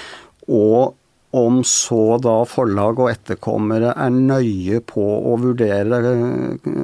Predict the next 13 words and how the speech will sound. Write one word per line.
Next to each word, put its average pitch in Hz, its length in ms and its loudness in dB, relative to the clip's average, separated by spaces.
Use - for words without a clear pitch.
kvaliteten 110 800 -2
til 110 300 -2
potensielle 110 1120 0
forfattere, 131 680 -2
så - 120 -4
mener 113 240 2
jeg 123 100 -2
at 120 40 -8
det 113 240 2
overtrumfer 110 1080 0
ikke 127 400 0
forfatterens 120 680 -2
rett - 400 -4